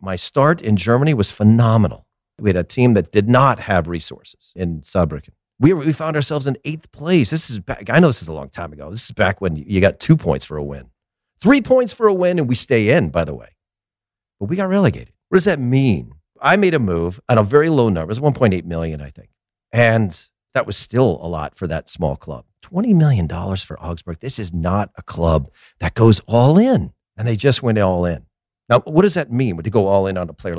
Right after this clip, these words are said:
That's eighteen years old, who is an unproven talent. Let's just say it. He is not a proven talent. You score thirteen goals in Major League Soccer. Congratulations. It's not that what I'm worried about. What I'm really worried about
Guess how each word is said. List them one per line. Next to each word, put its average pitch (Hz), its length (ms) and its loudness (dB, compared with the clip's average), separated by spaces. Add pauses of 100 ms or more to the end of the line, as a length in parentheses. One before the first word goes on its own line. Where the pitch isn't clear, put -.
That's - 220 -12
eighteen 147 460 0
years 92 240 -2
old, 85 260 2
who 113 100 2
is 98 120 4
an 110 180 2
unproven 139 720 2
talent. 202 460 -2
Let's 101 160 -4
just 165 180 -4
say 247 300 -2
it. - 160 0
He 120 220 -2
is 127 140 0
not 131 440 2
a - 60 -14
proven 87 360 2
talent. 95 380 -2 (340)
You - 60 -10
score 190 180 2
thirteen 135 460 2
goals 92 500 2
in 87 220 -4
Major 90 240 0
League 82 120 -6
Soccer. 78 400 -10
Congratulations. - 800 -20 (180)
It's - 160 -2
not 156 360 2 (440)
that 107 400 0
what 92 120 4
I'm 87 100 4
worried 85 240 2
about. 64 340 -12 (300)
What 123 160 4
I'm 104 260 0
really 147 520 4
worried 107 400 4
about 64 340 -20